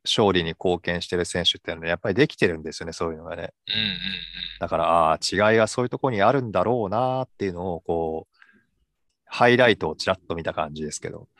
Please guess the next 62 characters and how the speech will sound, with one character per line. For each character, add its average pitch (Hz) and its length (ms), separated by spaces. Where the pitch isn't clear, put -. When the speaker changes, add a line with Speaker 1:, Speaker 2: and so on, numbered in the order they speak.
Speaker 2:
う - 40
ん。 98 200
Speaker 1:
感 80 220
じ 82 100
ま 80 120
し - 120
た - 100
よ - 100
ね。 82 240
Speaker 2:
そ - 160
れ 160 60
っ - 20
て、 143 500
い - 20
わ 156 120
ゆ 127 60
る 90 240
ゲ 131 220
ー 131 40
ム 123 120
感 110 260
み 107 100
た 85 120
い 78 40
な 78 80
や 78 80
つ - 80
な - 80
ん - 40
で - 60
す - 60
か 80 100
ね。 98 80
シ - 180
ン 123 60
プ - 120
ル 90 80
に - 120
も 92 120
う 95 40
少 104 60
し 120 40
Speaker 1:
ゲ 131 80
ー - 20
ム 139 100
感 123 220
も、 120 60
Speaker 2:
連 - 0
携 127 100
な 160 80
の 120 160
か。 - 100
Speaker 1:
う 104 40
ん、 90 200
あ、 113 220
あ 120 60
る 104 100
と 87 100
思 80 140
い 80 40
ま 76 140
す。 - 180